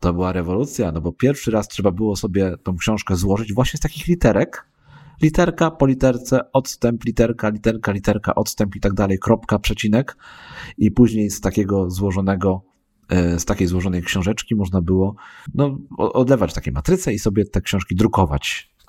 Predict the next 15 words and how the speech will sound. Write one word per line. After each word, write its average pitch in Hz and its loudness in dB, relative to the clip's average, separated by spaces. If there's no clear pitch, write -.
Więc 95 4
było 107 4
to - -12
też 98 2
bardzo 90 0
czasochłonne, 139 0
oczywiście 117 0
dużo 95 2
mniej 104 2
czasochłonne 104 -2
niż 113 -6
przepisywanie 104 0
tej 123 0
książki - -4
odręcznie. 120 0